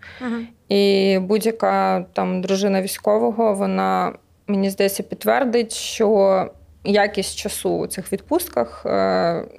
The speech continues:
Speaker 2: ну, дуже великий, тому що ви намагаєтеся провести час максимально якось цікаво, ефективно,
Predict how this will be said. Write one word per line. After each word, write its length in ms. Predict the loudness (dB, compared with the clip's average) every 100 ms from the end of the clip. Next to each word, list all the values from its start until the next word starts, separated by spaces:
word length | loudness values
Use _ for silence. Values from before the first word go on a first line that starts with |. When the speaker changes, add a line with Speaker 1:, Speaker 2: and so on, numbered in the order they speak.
| -20 -10
Speaker 2:
ну, 440 | -2 0 0 -4 -14 _ _ -2
дуже 420 | -2 2 4 4
великий, 640 | 2 -2 2 2 2 -4 -8
тому 320 | -4 -4 -4
що 380 | -2 0 0 -2 -10 -20 -20 -20 -2
ви 80 | 2
намагаєтеся 1080 | 4 2 2 2 0 -4 -2 0 2 0 -4 -12 -8
провести 480 | -4 0 -2 -2 -6
час 560 | -2 0 0 -2 -6 -6
максимально 680 | -6 -4 -2 0 -2 -4
якось 540 | -6 -6 -6 -6 -10 -8
цікаво, 760 | -8 -2 2 2 2 2 2
ефективно, 920 | 0 -4 -10 -4 -2 0 -2 0 -2